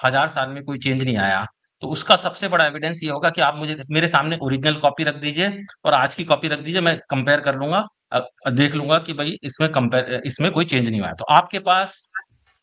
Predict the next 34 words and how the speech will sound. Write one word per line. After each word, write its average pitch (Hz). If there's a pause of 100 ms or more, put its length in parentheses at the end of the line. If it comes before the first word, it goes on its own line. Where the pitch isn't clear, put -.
(100)
original 165
copy 185
है 208
कुरान 160
की 156
fifth 143
century 110
की? 85 (440)
तो 107
मैं 120
दूसरे 135
सवाल 131
की 135
तरफ 123
आ 110
जाता 92
हूँ। 175 (280)
तो 143 (380)
एक, 202 (520)
आप 175
लोग 190
एक 165
दावा 143
करते 165
हैं 156
कि 160 (180)
कुरान 147
में 165
कोई 147
भी 151
changes 139
नहीं 120
आए 101
हैं 117